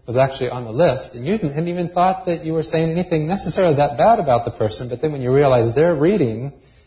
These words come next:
what you just wrote about them, oh wait, maybe it's only me again, but anyway, these things, um, yeah, everything should be open.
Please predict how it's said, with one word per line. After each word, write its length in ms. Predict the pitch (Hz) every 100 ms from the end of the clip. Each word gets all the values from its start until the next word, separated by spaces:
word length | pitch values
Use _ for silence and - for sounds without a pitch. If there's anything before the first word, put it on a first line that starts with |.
| _
what 240 | - 127 131
you 120 | 175
just 220 | 160 -
wrote 220 | 127 180
about 340 | 170 107 98 -
them, 320 | 98 101 123 - _
oh 100 | 123
wait, 140 | 107 107
maybe 200 | 131 123
it's 140 | 117
only 220 | 123 120
me 220 | 113 110 90
again, 340 | 107 113 98 101
but 360 | 110 - -
anyway, 380 | 151 160 113 101 - - -
these 280 | 151 185 -
things, 640 | 160 156 143 - - -
um, 480 | 117 107 104 110 113 - - - - _ _ -
yeah, 160 | 131
everything 400 | 123 170 165 165
should 200 | - 143
be 120 | 131
open. 280 | 120 107 -